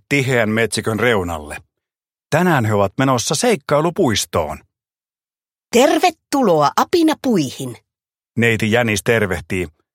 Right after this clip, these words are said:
Speaker 1: Hän vastaa paikan toiminnasta.
Speaker 2: Mitä apinapuissa tehdään?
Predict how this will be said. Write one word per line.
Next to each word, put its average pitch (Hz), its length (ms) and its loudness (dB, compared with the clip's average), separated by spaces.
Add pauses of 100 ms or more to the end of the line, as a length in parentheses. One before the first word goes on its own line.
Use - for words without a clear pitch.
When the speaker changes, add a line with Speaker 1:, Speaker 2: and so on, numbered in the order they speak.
(160)
Speaker 1:
Hän 127 140 0
vastaa 120 400 0
paikan 160 360 0
toiminnasta. 90 760 -2 (1080)
Speaker 2:
Mitä 640 260 2 (280)
apinapuissa 466 720 0
tehdään? 370 640 -4